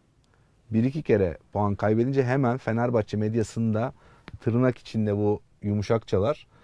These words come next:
"Biz sağ içine dönelim." demeye başladılar. Niye sağ içine dönüyoruz?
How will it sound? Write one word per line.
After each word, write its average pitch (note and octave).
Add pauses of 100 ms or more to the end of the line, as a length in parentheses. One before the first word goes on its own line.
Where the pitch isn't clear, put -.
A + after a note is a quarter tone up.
(240)
"Biz C3+
sağ C#3+
içine A2
dönelim." E2+
demeye D#2
başladılar. C#2 (880)
Niye B2
sağ A#2
içine F2
dönüyoruz? A#2